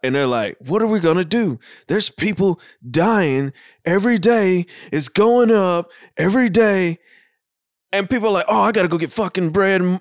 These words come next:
bread, water, and milk and cheese." And the stores are empty.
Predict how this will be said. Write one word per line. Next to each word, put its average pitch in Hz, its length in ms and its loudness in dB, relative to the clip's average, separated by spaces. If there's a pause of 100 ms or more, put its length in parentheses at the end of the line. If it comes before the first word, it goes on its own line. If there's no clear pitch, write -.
(140)
bread, 190 320 0
water, 196 340 2
and 196 120 0
milk 220 240 2
and 175 140 -2
cheese." 214 520 0 (460)
And 165 200 2
the 156 100 0
stores 214 560 2
are 185 160 0
empty. 160 480 -2